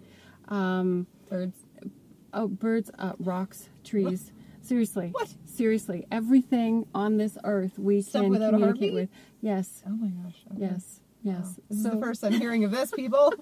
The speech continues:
Speaker 1: <laughs> Yes. Yes. Um, I was part of a, um, uh, I don't even know how to explain it. I'm looking
Speaker 2: I know,
Speaker 1: outside
Speaker 2: I'm
Speaker 1: 'cause I'm
Speaker 2: like, "What are
Speaker 1: looking
Speaker 2: you
Speaker 1: at
Speaker 2: looking at?"
Speaker 1: plants. <laughs> I know, I know. I keep looking at plants because,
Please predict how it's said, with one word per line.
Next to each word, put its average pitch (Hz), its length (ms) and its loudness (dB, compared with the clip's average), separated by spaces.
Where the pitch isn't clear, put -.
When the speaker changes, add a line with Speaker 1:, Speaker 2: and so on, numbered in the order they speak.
Speaker 1:
<laughs> - 1120 -4
Yes. 285 320 -2
Yes. 240 560 -4
Um, 208 420 0
I 220 540 -2
was 208 360 -4
part 220 260 -4
of 208 160 -2
a, 208 320 2
um, 196 440 2
uh, 185 360 -6
I 202 80 -8
don't 196 180 -2
even 190 180 0
know 202 100 0
how 202 140 -2
to - 100 -6
explain 220 340 -4
it. 175 40 0
I'm 226 180 12
looking 262 260 8
Speaker 2:
I 226 40 6
know, 208 60 2
Speaker 1:
outside 220 200 4
Speaker 2:
I'm 214 80 2
Speaker 1:
'cause 233 100 2
I'm 240 80 8
Speaker 2:
like, 233 60 6
"What 277 100 10
are - 40 4
Speaker 1:
looking 381 100 10
Speaker 2:
you 311 60 8
Speaker 1:
at 254 80 6
Speaker 2:
looking 330 200 2
at?" 330 220 8
Speaker 1:
plants. 330 160 6
<laughs> - 120 2
I 415 40 8
know, 392 140 6
I 339 100 2
know. 370 120 8
I - 100 0
keep - 220 4
looking 359 260 0
at 302 140 -2
plants 320 400 -6
because, 302 400 -2